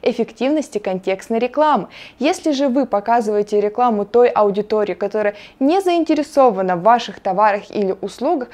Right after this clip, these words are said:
тогда не стоит ждать продаж с небес. Что нужно сделать? Составить портрет своего покупателя, чтобы правильно выбрать целевую аудиторию. Портрет покупателя — это пол, возраст,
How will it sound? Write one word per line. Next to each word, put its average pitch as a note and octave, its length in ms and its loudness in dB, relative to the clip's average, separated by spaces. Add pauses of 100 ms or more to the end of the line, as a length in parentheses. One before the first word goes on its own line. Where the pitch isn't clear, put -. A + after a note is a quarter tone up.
(180)
тогда C4+ 240 2
не E4+ 160 2
стоит E4 420 2
ждать A3+ 360 2
продаж F3 400 -2
с - 80 -16
небес. B3 500 0 (200)
Что G4 260 0
нужно D4 320 0
сделать? G3 420 -2
Составить C4+ 640 2
портрет G#3+ 520 0
своего G3 420 0
покупателя, B3 800 0
чтобы G3+ 320 2
правильно C#4+ 540 2
выбрать G#3 360 -2
целевую G3 560 -2
аудиторию. A#3+ 600 2 (340)
Портрет C4+ 480 0
покупателя — F4 720 2 (100)
это G#3 340 0 (160)
пол, E4+ 400 6
возраст, C#4 720 2